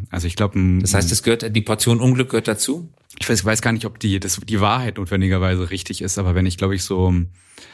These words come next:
Speaker 1: ähm, ich glaub, Unternehmertum hat ja auch ein bisschen was damit zu tun, dass man noch mehr will und dass man hungrig ist, ja.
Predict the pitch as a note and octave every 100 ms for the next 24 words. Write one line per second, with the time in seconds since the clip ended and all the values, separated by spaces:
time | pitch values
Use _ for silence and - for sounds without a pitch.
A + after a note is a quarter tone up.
0 | - _ _ - F2+ F2+ F2+ F2 F2 F2+
1 | - - - - - - G2+ A2 G2+ G2
2 | A2 A#2 A2 - G#2+ G2+ G#2 E2 - G2
3 | - G#2+ F#2+ - F#2+ F#2+ - - G#2+ G2+
4 | F#2 F#2 F#2+ F2+ G2+ - G2+ G#2+ A2+ F2+
5 | F#2+ F2 E2+ E2+ - F2+ G#2+ A2+ F#2+ F2
6 | E2+ E2 - - - E2 G#2